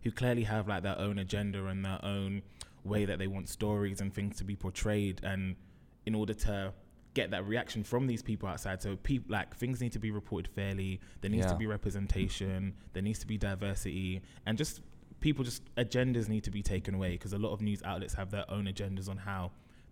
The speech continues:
Speaker 1: they want certain groups of people to be portrayed.
Speaker 2: Totally. Uh, well, the whole, i-, it's, as a culture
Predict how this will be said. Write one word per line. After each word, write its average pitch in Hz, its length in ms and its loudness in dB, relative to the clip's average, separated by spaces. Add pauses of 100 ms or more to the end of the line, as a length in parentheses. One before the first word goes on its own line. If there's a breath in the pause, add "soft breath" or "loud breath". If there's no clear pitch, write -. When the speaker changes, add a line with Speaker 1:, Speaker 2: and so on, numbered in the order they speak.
Speaker 1:
they 101 180 2
want 95 300 -2
certain 95 460 -2 (320 loud breath)
groups 101 260 -2
of 101 100 0
people 98 280 0
to 92 100 -4
be 92 160 0
portrayed. 90 540 -2 (160)
Speaker 2:
Totally. 87 440 4
Uh, 117 140 2
well, 123 180 6
the 120 180 4
whole, 139 240 8
i-, 87 260 2
it's, - 320 -2
as 110 300 6
a 98 60 4
culture 95 680 2